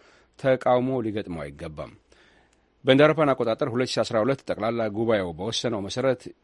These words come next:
ፍልስጤማውያን በአሁኑ ወቅት አባል ያልሆነ የታዛቢነት ተሳትፎ የሚያደርጉ ሲሆን የተመድ አባል ለመሆን በጸጥታው ምክር ቤት ሙሉ ድጋፍ ማግኘት እና በጠቅላላ ጉባኤው ደግሞ ቢያንስ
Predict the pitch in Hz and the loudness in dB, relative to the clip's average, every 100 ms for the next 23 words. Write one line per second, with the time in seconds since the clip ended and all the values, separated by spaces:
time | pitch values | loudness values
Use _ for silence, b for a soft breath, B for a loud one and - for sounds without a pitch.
0 | _ 139 139 147 135 131 147 123 107 135 | _ -4 -2 2 2 2 2 2 2 2
1 | 120 135 135 - 113 120 110 98 110 117 | 0 -2 -4 -2 0 2 0 -2 -2 -2
2 | 131 - - 135 113 113 98 92 107 - | -4 -6 -2 -2 0 -2 -2 -4 -6 -8
3 | - 101 - 90 92 107 110 117 135 135 | -8 -6 -6 -8 -6 -6 -6 -4 -2 -2
4 | B B B B B B 147 147 139 151 | B B B B B B 4 6 6 4
5 | 139 120 110 98 87 85 92 113 131 143 | 2 2 2 2 -2 -6 -6 -4 -2 -2
6 | 131 90 107 107 - 107 104 113 113 127 | -4 -6 -8 -6 -2 -2 -2 -4 -4 -6
7 | - - _ 120 135 131 117 104 101 87 | -8 -20 _ -6 -2 -2 -2 -2 -2 -4
8 | 85 78 107 117 95 123 139 - - 117 | -8 -6 -6 -6 -4 -2 -2 -4 -6 -4
9 | - 143 143 135 120 107 85 78 80 123 | -2 0 0 0 0 0 -4 -8 -4 -2
10 | 123 b b _ 139 135 131 | -4 b b _ 0 2 2